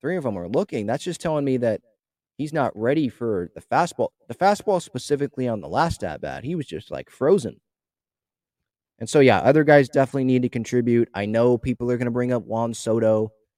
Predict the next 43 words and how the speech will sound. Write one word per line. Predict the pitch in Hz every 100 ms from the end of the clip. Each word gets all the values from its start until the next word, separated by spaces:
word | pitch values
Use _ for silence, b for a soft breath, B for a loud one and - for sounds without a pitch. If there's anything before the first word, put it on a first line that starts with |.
| _ _ _ _
but | 104 98 -
no, | 120 104
I |
think, | 101 117
I | 101
think | - 117
it's | 110 107
idiotic | 113 110 107 104 -
to |
be | 110 107
concerned | 107 104 113 107 104
about | 101 101
Juan | 104 104 98
Soto. | - 87 69 67
I, | -
it's | 101 107 -
more | 120 120
people | - 120 110 110
than | 104
just | 101 101 -
him. | 127 135 143 _ _ _ _ _ _ -
Um, | 87 87 78 76 _ _ _ -
I, | - _ _
I | 73
believe | 98 110 151
he | 170
had | 143
a | 101
liner | 95 117 135 135
today | 123 127 131 131 127
that | 110
was | -
caught. | - 139 139 131 - _ _ _ _
Yesterday, | 110 123 - 127 127 120
he | 117 120
had | 110
a |
line | 95 101 117 120
drive | 117 113 110
single | - 120 110 110
up | -
the | 95
middle, | 117 123 120